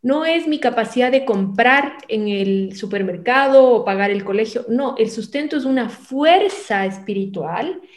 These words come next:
que me sostiene. Y cuando yo estoy sostenida,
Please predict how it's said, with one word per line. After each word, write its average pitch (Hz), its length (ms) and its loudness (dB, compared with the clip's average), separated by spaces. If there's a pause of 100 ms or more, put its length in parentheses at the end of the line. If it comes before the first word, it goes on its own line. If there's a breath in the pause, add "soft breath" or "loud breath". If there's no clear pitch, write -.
(260 loud breath)
que 247 140 2
me 254 140 2
sostiene. 240 880 -2
Y 226 140 -8
cuando 226 260 2
yo 233 180 0
estoy 339 240 -2
sostenida, 220 1120 -2